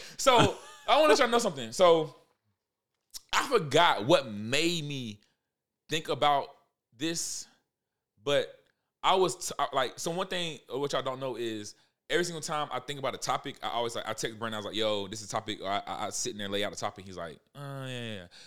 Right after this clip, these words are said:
Speaker 1: So I was watching this, I, I forgot his name,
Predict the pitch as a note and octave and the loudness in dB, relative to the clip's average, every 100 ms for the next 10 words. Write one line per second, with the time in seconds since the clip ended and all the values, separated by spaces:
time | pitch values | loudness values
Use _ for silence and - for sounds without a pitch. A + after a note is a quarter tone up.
0 | - - D3 C3+ B2+ B2+ _ _ _ _ | -14 -2 2 2 0 -8 _ _ _ _
1 | - - - D#3 F3 E3 C3 - B2 E3+ | -20 -18 0 2 4 2 -2 -8 0 0
2 | F3+ - D#3+ D#3 C#3+ B2+ G#2 F2+ - _ | 2 -2 -4 -6 -10 -12 -14 -18 -20 _
3 | _ _ _ _ _ _ _ - C3+ - | _ _ _ _ _ _ _ -12 -8 -8
4 | - - - - _ _ - B2+ - C#3+ | -10 -10 -10 -12 _ _ -8 -6 -6 -10
5 | B2 A#2+ G2 G2 F#2 E2 | -6 -6 -6 -12 -16 -18